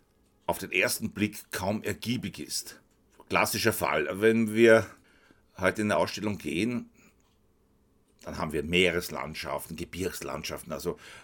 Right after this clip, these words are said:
äh, wo man natürlich das malerisch ausspielen kann. Aber was tut man, wenn der Auftraggeber sagt, äh, ich hätte jetzt gern, äh,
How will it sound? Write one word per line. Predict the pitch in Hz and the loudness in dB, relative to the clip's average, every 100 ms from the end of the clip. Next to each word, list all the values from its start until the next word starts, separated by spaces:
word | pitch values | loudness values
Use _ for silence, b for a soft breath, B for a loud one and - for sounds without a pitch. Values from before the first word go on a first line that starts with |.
| B | B
äh, | 85 | -4
wo | 85 | 0
man | 90 85 | 2 0
natürlich | - 90 | -2 -4
das | 92 87 | -4 -4
malerisch | 76 76 80 85 - | -2 0 0 -2 -2
ausspielen | 69 90 - 85 82 | -4 -4 -4 -6 -6
kann. | 76 62 62 65 - B B B | -8 -10 -12 -14 -18 B B B
Aber | 80 87 | -6 -4
was | 87 | -6
tut | - 80 | -8 -4
man, | 113 87 | -2 0
wenn | 92 | -2
der | 87 | -2
Auftraggeber | - - - 78 82 85 | -6 -8 -8 -8 -4 -4
sagt, | 80 73 - | -4 -6 -8
äh, | - 80 78 | -8 -6 -6
ich | - 73 | -8 -10
hätte | 76 71 | -8 -6
jetzt | 80 - - | -8 -8 -6
gern, | 73 78 80 B B B - | -4 -4 -8 B B B -6
äh, | 78 - | -4 -4